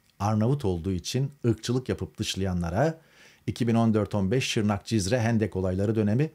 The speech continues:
vatan hizmeti diyor ve üniformalı askerlik fotoğraflarını paylaşmış. Bir başka yargı konusu Ayşe Ateş son derece uzun, e, bir,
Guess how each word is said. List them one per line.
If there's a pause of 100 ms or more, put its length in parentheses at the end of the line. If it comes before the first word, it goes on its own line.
(140)
vatan
hizmeti
diyor
ve (340)
üniformalı (360)
askerlik
fotoğraflarını
paylaşmış. (840)
Bir
başka
yargı
konusu
Ayşe
Ateş (400)
son
derece
uzun, (360)
e,
bir,